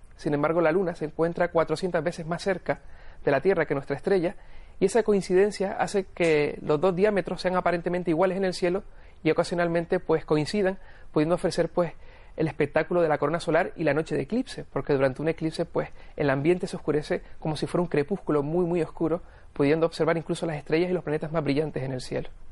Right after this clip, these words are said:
Eh, durante muchos años he estado persiguiendo la sombra de la Luna, la trayectoria que tiene la sombra de nuestros satélites sobre el planeta Tierra. Tiene un ancho máximo de unos doscientos setenta kilómetros en el momento de un eclipse, con lo cual, pues, hay que estar situado justo en el centro o dentro de esa,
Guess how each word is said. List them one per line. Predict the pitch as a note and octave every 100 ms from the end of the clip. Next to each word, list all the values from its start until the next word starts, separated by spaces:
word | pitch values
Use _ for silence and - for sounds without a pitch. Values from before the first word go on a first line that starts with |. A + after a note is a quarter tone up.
| - - -
Eh, | - E2
durante | D#3 D3 D#3+
muchos | F#3 G3+
años | G#3+ G#3 F#3+ F#3 -
he | -
estado | D#3+ F#3 F3 E3+
persiguiendo | D#3+ - D#3+ E3+ D3+
la |
sombra | C#3+ F3 E3
de | D3
la | C#3
Luna, | G#3+ E3+ G3 - - -
la | D3+
trayectoria | C#3+ C#3+ C#3+ E3 E3+
que | D#3+
tiene | E3 E3
la | D3
sombra | F3+ E3 E3
de |
nuestros | D#3 D#3+
satélites | D3+ D3 E3 D#3 C#3+
sobre | C#3 C#3 C3+
el | C3
planeta | C#3+ D#3 C3+
Tierra. | F#3+ F#3+ E3+ - - - - - - - - -
Tiene | F3
un | F#3+
ancho | G3 -
máximo | F3 G3+ - D#3+ D3+
de | - C#3
unos | E3 D3+
doscientos | C#3+ G3 F#3+ F3
setenta | E3+ F3 E3
kilómetros | D3 G3 F3+ - E3+ -
en |
el | D3
momento | C#3+ D#3+ F3
de |
un | F3
eclipse, | C#3 G3+ G#3 - - - - -
con | D3+
lo | C#3+
cual, | C3+ D#3 E3
pues, | E3
hay | E3
que | D#3+
estar | - F3
situado | - E3+ D#3 F3 F3+
justo | - A3+ - D3+
en |
el | C#3+ C#3
centro | G3+ G3 D#3+ D#3+
o | D#3
dentro | C#3+ C3+ F3 G3+ D#3
de | D#3+
esa, | - D#3+